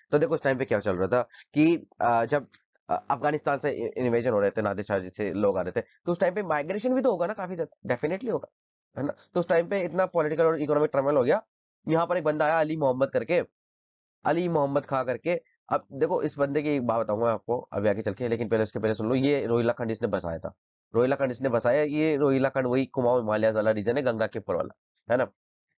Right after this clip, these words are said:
अब इसकी जगह हम बात करते हैं, रोहिला खंड, नादिर शाह इसको यहाँ पे छोड़ के गया था, ना-, नादिर शाह का एक गुलाम था ये, basically।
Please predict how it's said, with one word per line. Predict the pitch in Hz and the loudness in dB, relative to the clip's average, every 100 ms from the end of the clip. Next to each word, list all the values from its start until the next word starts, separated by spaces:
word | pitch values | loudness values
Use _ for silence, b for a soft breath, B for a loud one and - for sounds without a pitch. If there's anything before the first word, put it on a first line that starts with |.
| _ _ _ _ _ _ - - | _ _ _ _ _ _ -12 -2
अब | 220 - _ _ _ _ | -2 -2 _ _ _ _
इसकी | 196 - 208 | -8 -4 0
जगह | 190 180 | 2 2
हम | 165 | 2
बात | 147 143 - | 0 -4 -4
करते | - 104 | -4 -4
हैं, | 85 - _ _ | -4 -8 _ _
रोहिला | 139 156 | 2 2
खंड, | 160 151 | 2 -2
नादिर | 151 143 139 143 | 0 -2 0 -2
शाह | 147 | -2
इसको | 139 - | -2 0
यहाँ | 127 | 0
पे | 110 | 0
छोड़ | 120 113 | 0 0
के | 117 | 2
गया | 110 | 2
था, | 175 | 2
ना-, | 139 120 | 2 0
नादिर | 120 123 147 | -2 -2 -2
शाह | 143 | -4
का | 131 | -2
एक | 147 | -2
गुलाम | 131 123 123 | 0 0 0
था | 117 | -2
ये, | 107 85 _ _ - | -2 -4 _ _ -6
basically। | 104 107 98 | -4 -4 -6